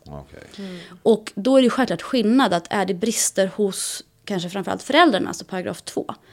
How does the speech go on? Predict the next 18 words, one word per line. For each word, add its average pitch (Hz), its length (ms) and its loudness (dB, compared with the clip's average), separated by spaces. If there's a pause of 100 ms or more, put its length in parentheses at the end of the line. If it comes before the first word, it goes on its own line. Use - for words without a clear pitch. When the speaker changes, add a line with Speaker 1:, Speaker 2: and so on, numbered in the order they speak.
(260)
Speaker 3:
då 226 240 6
är 226 180 6
det 196 80 2
ju 190 160 0
en 185 100 4
vårdplan 180 420 0
som - 160 -8
är - 120 -6
inriktad 180 760 0 (100)
mot 175 360 -2
också, 165 460 0 (240)
eh, 95 300 -8
kanske 165 200 -8
fa-, - 260 -10
familje-, 175 800 -2 (720)
eh, 95 460 -4
familjeterapi, 202 1400 0
eh, 175 640 -6